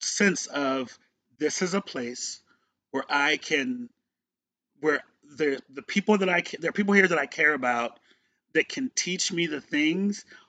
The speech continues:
on how to not be shitty at kink, you know, and, and it's, it's, it's a masterclass on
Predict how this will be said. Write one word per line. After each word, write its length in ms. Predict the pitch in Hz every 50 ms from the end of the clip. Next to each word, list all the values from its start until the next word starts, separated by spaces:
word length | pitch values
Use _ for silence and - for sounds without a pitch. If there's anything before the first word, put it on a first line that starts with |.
| _ _
on 100 | 151 135
how 140 | - 165 165
to 100 | 156 143
not 380 | 143 147 147 156 160 - 147 131
be 140 | 151 151 139
shitty 760 | - - - - - - 185 180 180 208 214 220 226 - - _ _ _ _ _ _ _ _ _ _ _
at 240 | - 131 113 - - _ _
kink, 180 | - _ 160 - _ _ _ _ _ _ _ _ _ _ _ _ _ _ _ _ _ _ _ _ _ _ _
you 120 | 131 143
know, 440 | - 135 127 123 120 120 120 123 123 _ _ _ _ -
and, 200 | 156 151 143 -
and 140 | - 147 147
it's, 220 | 147 143 - - -
it's, 200 | 165 165 - - - -
it's 180 | 170 - -
a 60 | 175
masterclass 1300 | 147 143 147 151 165 165 175 196 185 - - 147 127 - - 131 117 117 117 113 110 110 - - - - _ _
on 720 | 139 139 139 139 131 131 131 131 127 127 123 123 120 120